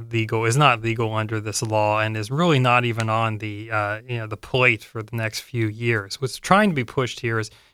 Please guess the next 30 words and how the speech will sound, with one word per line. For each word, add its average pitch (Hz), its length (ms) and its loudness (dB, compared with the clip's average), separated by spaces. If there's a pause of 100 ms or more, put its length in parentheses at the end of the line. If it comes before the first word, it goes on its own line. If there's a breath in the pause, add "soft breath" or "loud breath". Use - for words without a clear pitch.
use 131 260 4
of 113 80 0
medical 120 400 2
marijuana. 104 640 -2 (380 soft breath)
And 123 120 6
it's 120 160 0
important 226 400 2
to 156 60 4
understand 135 640 2
that 117 100 -2
when 123 100 -2
we're 120 80 -2
talking 196 300 2
about 165 180 4
medical 135 400 -2
marijuana, 127 600 2
nowadays 147 500 2
we're 131 80 -4
talking 143 380 2
about 120 180 0
very 151 220 2
particular 131 580 -2
strains 131 720 2
of 110 100 -4
marijuana. 107 680 -4
So 117 240 -6
it 135 100 -2
can 131 160 0
be 120 80 0
grown 165 540 4